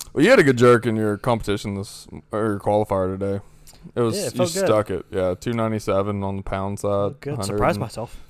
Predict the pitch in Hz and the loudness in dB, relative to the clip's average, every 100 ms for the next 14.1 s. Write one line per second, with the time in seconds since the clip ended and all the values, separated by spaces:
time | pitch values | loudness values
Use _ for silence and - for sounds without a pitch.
0 | - 117 120 107 - 101 110 117 117 113 | -6 -2 0 -2 0 2 2 0 -2 -2
1 | 117 113 - 123 147 160 160 180 - - | -4 -4 -4 -4 -4 -4 -4 -8 -14 -20
2 | - _ _ _ _ _ - 139 139 - | -20 _ _ _ _ _ -16 -8 -8 -8
3 | _ _ _ _ 147 117 117 107 98 98 | _ _ _ _ -14 -12 -12 -14 -16 -16
4 | 98 - _ - 123 117 110 113 110 117 | -18 -20 _ -12 -8 -6 -6 -6 -8 -10
5 | 139 131 - 131 120 - - 107 110 104 | -10 -12 -10 -8 -8 -10 -14 -14 -14 -16
6 | 95 - - _ _ _ _ _ - 98 | -16 -20 -20 _ _ _ _ _ -16 -12
7 | 95 98 104 107 110 - - - - - | -8 -8 -6 -8 -8 -10 -18 -20 -18 -14
8 | 110 - - 110 95 - - 143 160 127 | -12 -12 -10 -10 -10 -10 -8 -6 -4 -2
9 | 123 117 117 - 120 117 123 120 120 - | -2 -2 -2 -4 -4 -4 -6 -8 -10 -16
10 | - - - - 143 208 - - 117 117 | -20 -20 -18 -10 -8 -8 -12 -8 0 2
11 | 120 123 123 - - - 135 - - - | 2 0 -2 -6 -20 -20 -20 -20 -20 -20
12 | - - 131 120 104 98 - 147 165 135 | -2 6 8 8 4 0 2 8 10 8
13 | 131 120 131 120 - 110 120 113 104 101 | 6 6 6 4 -2 2 4 4 4 0